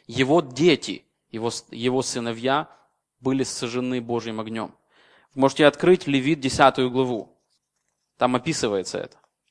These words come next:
В девятой главе описывается, как Аарон совершал жертвоприношение перед Богом, как Бог учредил. Вообще эта книга описывает мельчайших тысячи подробностей, как нужно было Богу служить. И это не просто так. Бог показывал, что он очень святой,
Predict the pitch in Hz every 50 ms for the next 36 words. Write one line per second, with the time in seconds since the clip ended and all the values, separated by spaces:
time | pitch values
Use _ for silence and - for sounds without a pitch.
0 | _ _ _ - 117 117 131 131 143 151 151 - 156 139 143 139 143 143 131 127
1 | 160 156 - 151 131 131 123 - 120 131 120 - - 127 123 123 135 151 156 143
2 | - - 131 123 127 - - 143 139 143 131 139 139 131 - 131 117 - - 127
3 | 120 120 - - 139 135 135 147 147 147 156 139 139 135 135 143 143 147 143 143
4 | 127 - 120 113 113 117 139 151 143 - 156 143 - - 131 139 127 120 147 151
5 | 131 131 - - 196 196 190 165 - - 175 185 165 135 - - 160 - - 135
6 | - 127 131 147 151 147 - - - 175 175 190 196 - - - 143 - - _
7 | _ - - - _ _ _ _ _ - 151 147 - - 151 - - 139 - 139
8 | 127 127 123 127 123 120 117 104 - - 113 104 - 120 113 - 127 120 113 120
9 | 113 113 113 110 110 113 113 110 107 95 - 107 110 104 82 _ _ _ _ _
10 | _ _ _ _ _ _ _ 95 104 104 - 123 131 123 131 131 123 - - 123
11 | - 143 123 101 - - - _ _ _ _ _ _ _ _ _ 117 113 - -
12 | - - - 131 123 127 120 113 110 101 98 98 - - 104 101 98 - - 104
13 | 113 - - 120 113 - - 120 - - 117 98 - -